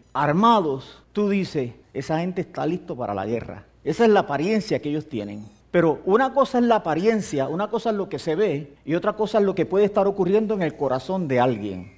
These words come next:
Alguien puede verse como un bravo por fuera, y por dentro es todo lo contrario. Israel se ve por fuera como un bravo, como alguien que lo único que necesita es que alguien se le meta de frente, ¿sí? Porque ellos están armados.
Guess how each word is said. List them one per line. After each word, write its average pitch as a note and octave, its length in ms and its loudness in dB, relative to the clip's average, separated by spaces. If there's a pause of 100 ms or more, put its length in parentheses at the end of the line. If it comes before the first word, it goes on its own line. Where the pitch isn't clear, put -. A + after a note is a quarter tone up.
(120)
Alguien E3+ 640 2
puede E3 300 -2
verse G3+ 340 -2
como C#3+ 320 -4
un E3 400 -4 (140)
bravo C#3 520 4 (200)
por C3 160 -6
fuera, D#3+ 400 -6 (180)
y D3+ 80 -4
por B3+ 240 2
dentro G3 540 2 (180)
es - 260 -10
todo G3+ 240 -8
lo C#3+ 140 -6
contrario. A2 540 -10 (180)
Israel A3 580 4
se G3 200 -4
ve A#3+ 260 0 (160)
por F3+ 140 -2
fuera A#3+ 340 2
como G3 220 -4
un B3+ 80 0
bravo, C#3+ 480 -2 (160)
como D#3+ 280 0
alguien A#3+ 380 4
que G#3+ 140 2
lo G3+ 60 0
único A#3+ 220 0
que A#3+ 120 2
necesita B3 440 -2
es A#3 60 -6
que F#3+ 120 0
alguien A#3+ 220 0
se G#3+ 140 -2
le D#3 100 2
meta G3+ 200 -2
de G3+ 120 -2
frente, B2 480 -6 (220)
¿sí? E3+ 140 -14
Porque E3+ 220 -4
ellos G3 120 2
están G#3 240 2
armados. A3 520 0